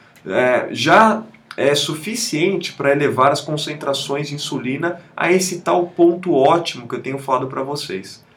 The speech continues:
Tá? Então a proteína por si só é capaz de elevar a insulina e des-, desencadear o processo de hipertrofia muscular, de síntese proteica,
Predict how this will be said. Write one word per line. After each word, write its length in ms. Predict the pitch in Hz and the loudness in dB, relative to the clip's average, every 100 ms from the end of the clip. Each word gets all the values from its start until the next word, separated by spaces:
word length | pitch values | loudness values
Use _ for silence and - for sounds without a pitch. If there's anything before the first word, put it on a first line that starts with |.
| _ _ | _ _
Tá? 140 | 135 | -4
Então 240 | 143 185 185 | -2 2 2
a 100 | 180 | 2
proteína 460 | 170 170 160 156 | 0 0 -2 -4
por 260 | 156 135 127 | -4 -4 -4
si 300 | - 196 220 | -6 -4 -4
só 480 | - 151 160 175 - _ | 0 2 2 0 -10 _
é 120 | 123 | -4
capaz 480 | - 151 - 110 104 | 0 0 2 2 2
de 60 | |
elevar 340 | 104 101 113 147 | -2 0 2 2
a 20 | |
insulina 400 | 170 165 139 139 | 0 -4 -6 -8
e 40 | |
des-, 280 | 135 117 117 | -8 -4 -4
desencadear 1000 | 113 - 117 120 117 123 107 104 113 160 | -4 0 0 0 -4 -2 0 2 2 2
o 40 | 156 | 0
processo 480 | - 117 120 110 113 | -6 -6 -6 -6 -8
de 100 | 104 | -8
hipertrofia 580 | 107 101 101 98 101 | -8 -8 -10 -10 -8
muscular, 560 | 92 95 - 98 131 107 | -8 -10 -8 -2 0 -2
de 100 | 98 | -6
síntese 320 | - 95 - | -10 -10 -12
proteica, 460 | 131 156 156 175 | -8 -6 -4 -6